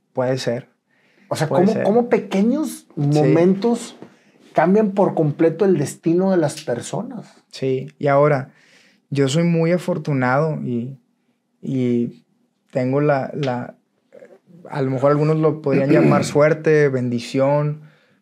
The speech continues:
Speaker 1: Pues, so-, soy muy afortunado de, de, de haber tenido unos padres que me demostraron bastante su amor. Mi mamá tan paciente, tan buena, mi papá también. Imperfectos, pero muy amorosos. Ahora, ¿qué hay de aquellos que no tienen?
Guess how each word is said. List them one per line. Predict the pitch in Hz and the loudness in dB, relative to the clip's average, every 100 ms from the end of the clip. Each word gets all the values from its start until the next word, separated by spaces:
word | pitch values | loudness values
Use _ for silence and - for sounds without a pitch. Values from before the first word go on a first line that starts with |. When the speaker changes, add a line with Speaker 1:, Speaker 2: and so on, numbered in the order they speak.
| - | -12
Speaker 1:
Pues, | 143 | -10
so-, | 156 | -8
soy | 151 - 170 | -8 -2 2
muy | 180 202 | 4 2
afortunado | 196 196 185 170 143 147 156 160 | 2 -2 -4 -2 0 2 2 0
de, | 139 | -2
de, | 151 135 127 _ _ | -4 -6 -6 _ _
de | 156 139 | -6 -4
haber | 127 135 180 | 0 0 0
tenido | 160 156 151 | 0 0 0
unos | 151 151 | -2 -2
padres | 135 139 147 151 | 0 0 0 -4
que | 143 | -6
me | 135 | -4
demostraron | 127 127 123 - 135 143 | -4 -6 -8 -4 -2 0
bastante | 147 127 131 131 147 | -2 -4 -8 -6 -8
su | - 135 | -6 -4
amor. | 131 123 127 - _ | -4 -4 -6 -10 _
Mi | 135 135 | -6 -2
mamá | 131 131 131 135 139 139 147 | -2 -2 -2 -2 -2 -4 -8
tan | 139 139 | -10 -6
paciente, | 131 - 135 139 135 135 | -8 -6 -6 -6 -6 -10
tan | - 127 | -8 -4
buena, | 135 139 135 | -2 -2 -4
mi | 131 131 | -8 -12
papá | - - 131 | -14 -12 -10
también. | 139 131 123 127 127 - - - _ | -6 -4 -4 -4 -6 -10 -20 -20 _
Imperfectos, | 160 160 156 147 156 156 156 175 | -2 0 2 0 2 0 -2 -2
pero | 160 139 | -2 -2
muy | 135 | -2
amorosos. | 143 143 131 123 127 | 0 0 -2 -4 -2
Ahora, | 139 135 127 - _ _ _ | 0 0 -2 -10 _ _ _
¿qué | - | -2
hay | 135 143 | 2 4
de | 165 | 2
aquellos | 160 139 143 175 - - _ _ _ _ _ _ _ | 2 0 0 -2 -4 -14 _ _ _ _ _ _ _
que | 151 139 | -4 -2
no | 131 127 | -2 -4
tienen? | 135 131 127 | -6 -6 -6